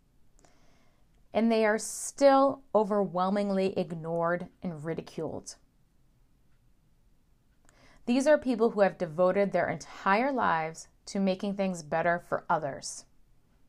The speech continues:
to be of service to others. And maybe they haven't always gotten it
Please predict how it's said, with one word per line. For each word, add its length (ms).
to 80
be 120
of 100
service 640
to 420
others. 580
And 180
maybe 240
they 160
haven't 420
always 560
gotten 360
it 140